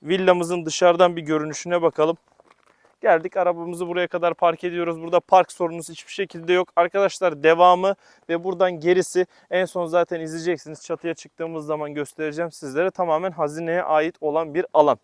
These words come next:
Yani, e, bomboş tarlanın içerisindeyiz gibi hissetmeyin. Şu anda burası çok büyük bir arazi olmak üzere devlete ait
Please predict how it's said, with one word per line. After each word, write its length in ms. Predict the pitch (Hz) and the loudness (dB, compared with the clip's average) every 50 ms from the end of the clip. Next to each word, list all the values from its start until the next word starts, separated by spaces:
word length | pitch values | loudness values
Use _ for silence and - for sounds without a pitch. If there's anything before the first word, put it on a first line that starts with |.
| _ - | _ -6
Yani, 340 | 147 151 151 151 160 156 - _ _ - - _ _ - | -2 0 0 0 -2 -4 -8 _ _ -20 -20 _ _ -4
e, 220 | - 143 139 139 151 | 0 0 0 2 4
bomboş 360 | 180 180 175 170 170 147 - | 4 4 4 2 -2 -2 0
tarlanın 440 | - 175 165 165 165 165 165 170 160 | 2 2 4 4 2 0 -4 -4 -8
içerisindeyiz 800 | - - 170 156 156 - - 160 160 160 160 160 170 151 - 143 | -8 -8 -8 -8 -8 -8 -10 -12 -8 -4 -2 -2 -2 -2 -4 -8
gibi 220 | 147 160 151 160 | -8 -6 -4 -4
hissetmeyin. 640 | 147 151 151 - - - 196 180 - - 156 185 202 | -4 -6 -8 -8 -4 -2 -2 -2 -2 -2 -6 -6 -6
Şu 180 | 185 - 185 | -4 -2 0
anda 260 | 180 160 156 165 175 175 | 2 2 2 0 -2 0
burası 300 | 170 160 151 151 208 196 - | 0 0 0 0 -2 -6 -8
çok 360 | - - 226 208 - _ - | 2 4 4 4 4 _ -6
büyük 240 | 147 151 139 - - | -6 -6 -6 -6 -6
bir 120 | 139 127 - | -6 -4 0
arazi 400 | - 143 143 143 139 139 139 156 | 2 4 6 6 6 6 4 0
olmak 380 | 160 151 147 160 190 185 - - | -2 -2 -2 -2 -4 -4 -4 -6
üzere 320 | 131 127 139 156 208 226 - _ - - - _ - | -4 -2 0 2 2 0 0 _ -20 -20 -20 _ 2
devlete 480 | 170 190 190 180 185 190 175 - 180 | 4 4 4 4 0 -2 -2 2 4
ait 340 | 160 147 147 180 247 - _ | 6 6 6 6 4 0 _